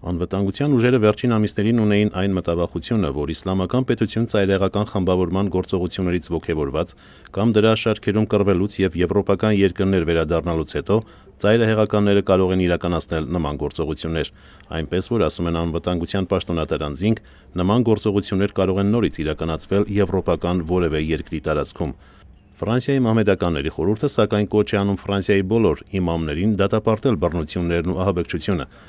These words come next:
Ահաբեկչական այս գործողությունը դատապարտող երկրների շարքում է նաև Իրանը։ Արտգործնախարարության հայտարարության համաձայն, անմեղ մարդկանց դեմ իրականացվող ահաբեկչական որևէ գործողություն դեմ է իսլամի ուսմունքին։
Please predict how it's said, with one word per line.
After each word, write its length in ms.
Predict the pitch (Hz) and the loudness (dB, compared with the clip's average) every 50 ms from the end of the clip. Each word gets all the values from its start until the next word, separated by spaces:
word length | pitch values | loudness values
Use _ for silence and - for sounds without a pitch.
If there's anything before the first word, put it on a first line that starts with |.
| - - - | -20 -20 -12
Ահաբեկչական 720 | - 78 76 76 71 82 - - 95 87 - 101 104 101 | -8 -6 -6 -4 -4 -6 -4 -4 -4 -2 0 0 0 0
այս 160 | 101 107 98 | 0 0 0
գործողությունը 600 | 92 107 101 - - 110 98 95 - - 101 101 87 | 0 0 0 2 2 0 0 0 0 0 -2 0 0
դատապարտող 680 | 92 90 90 - 92 87 98 92 87 - 101 98 95 | 0 0 0 0 0 0 0 -2 0 0 -2 0 0
երկրների 460 | 92 92 82 - 101 95 92 87 90 | 0 0 -2 -2 -2 -2 -2 -2 -2
շարքում 400 | - - 85 80 - - 90 92 | -2 -2 -4 -4 -4 -6 -4 -2
է 60 | 90 87 | -2 -2
նաև 320 | 85 85 85 85 - - | -2 -2 -2 -4 -4 -4
Իրանը։ 380 | - 104 101 101 85 76 69 65 - - - - - - - - | -4 0 0 0 0 0 -4 -8 -12 -18 -20 -20 -20 -20 -10 -6
Արտգործնախարարության 1040 | 87 87 82 85 82 92 92 - - 98 92 - - 98 95 92 - - 110 107 101 | -6 -6 -4 -2 -4 -4 -4 -2 -4 -4 -4 0 0 0 0 0 0 -2 -2 0 0
հայտարարության 560 | 92 90 - 90 85 85 82 - 87 78 80 | 0 0 0 0 0 0 -2 -4 -4 -4 -2
համաձայն, 440 | 82 82 78 73 73 92 95 113 110 - - - - - - | -2 -4 -4 -2 -2 0 0 0 -2 -4 -10 -20 -20 -14 -6
անմեղ 380 | 95 98 98 95 98 107 110 98 | -4 -2 0 2 0 0 0 2
մարդկանց 480 | 104 98 95 - - 104 104 104 85 | 2 0 0 0 -2 0 0 0 2
դեմ 160 | 95 98 95 90 | 0 0 0 0
իրականացվող 640 | 87 90 85 - 95 92 87 - - 101 98 - | 0 -2 -2 -2 -2 -2 -4 -2 -2 -4 -2 0
ահաբեկչական 720 | 95 98 101 92 92 92 - - 98 90 - 110 107 95 80 | 0 0 0 0 0 -2 -2 -2 -4 -2 0 0 0 0 0
որևէ 320 | 71 87 82 78 73 76 | -2 -2 -2 -2 -2 -4
գործողություն 680 | 76 78 78 76 - 85 78 82 80 - - 107 110 104 - - - - - | -4 -4 -4 -4 -4 -4 -4 -4 -4 -2 0 0 0 -2 -4 -12 -20 -14 -12
դեմ 320 | 87 82 107 107 104 85 76 | -2 0 2 2 2 2 -2
է 40 | 76 - | -4 -4
իսլամի 520 | 90 90 - - - 95 82 78 78 78 71 | -6 -6 -6 -4 -4 -4 -4 -4 -4 -6 -6
ուսմունքին։ 640 | - 85 85 - - 82 80 78 - - 85 80 | -8 -8 -10 -8 -8 -8 -8 -8 -8 -8 -8 -8